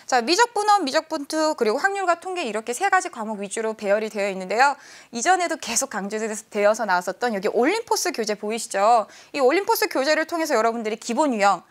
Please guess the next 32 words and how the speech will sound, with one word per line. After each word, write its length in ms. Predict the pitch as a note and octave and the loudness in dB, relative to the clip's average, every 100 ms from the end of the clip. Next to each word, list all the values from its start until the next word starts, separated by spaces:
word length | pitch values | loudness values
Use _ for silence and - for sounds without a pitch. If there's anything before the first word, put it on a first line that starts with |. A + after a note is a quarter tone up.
| _ | _
아, 180 | F3+ F#3 | -8 -6
이렇게 280 | F#3 B3 D4 | -6 -6 -8
푸는구나. 580 | C4+ A3+ G3 A3+ A#3+ - - | -6 -6 0 2 2 0 -16
그리고 260 | - A3+ B3 | -8 -6 -6
중상위권에 680 | B3+ B3+ D#4+ G4 F#4 E4 E4 | -4 -2 0 -2 0 0 0
해당하는 400 | F#4 F4 E4 A#3+ | 2 0 0 -4
문제까지 480 | G3 - G#3 G3 | -4 -4 -2 -2
여러분들이 520 | F#3+ F#3 F#3 F#3 F#3 B3 | -2 -4 -4 -6 -8 0
꽉 200 | F#4 - | 0 0
잡고 280 | F3+ A#3+ | -6 -8
가셔야 380 | A3+ - - A#3+ | -8 -8 -2 -2
돼요. 400 | G#3 F#3 G3+ A3+ - - - | 2 4 4 4 0 -14 -10
그리고 240 | C#4 C#4+ | -6 -2
이제 160 | A#3 A#3 | 0 0
시험 440 | A3+ - G#4+ A4 | 0 0 2 2
기간이 420 | G4+ A#3+ G#3+ A#3 A#3 | 0 -2 0 0 -2
되면 460 | G#3 G3 D4 G4 - - - - | -6 0 2 2 0 -18 -20 -10
당연히 600 | - B3 F#4+ E4 G#3+ - _ | -4 2 2 2 -2 -8 _
학교 260 | G#4 G4+ F#4+ | -4 -2 0
시험 180 | F#4+ | 0
삼 180 | F#4 G#4+ | 0 -2
주 120 | G4 | 2
완성, 480 | D4+ F#3+ A#3 C4+ F#3 - | 4 4 2 0 0 -4
그리고 460 | - A3 E4 G#4 A#4 | -6 -4 2 4 4
서술형 480 | - A4+ G#4+ G4+ G4 | 0 -2 0 0 0
평가 440 | D#4 A#3+ C4 B3 - | -4 0 4 4 2
이 140 | B3 | -8
두 140 | - A#3+ | -8 0
가지 200 | E4 D#4+ | 0 0
강좌를 440 | A3 G3+ B3 B3 | -8 -2 0 0
이용하셔야 420 | F#3+ B3+ E4+ E4+ | -2 -2 0 0
되는데요. 500 | B3+ G3 F#3+ G#3+ C4+ | -2 -4 0 2 2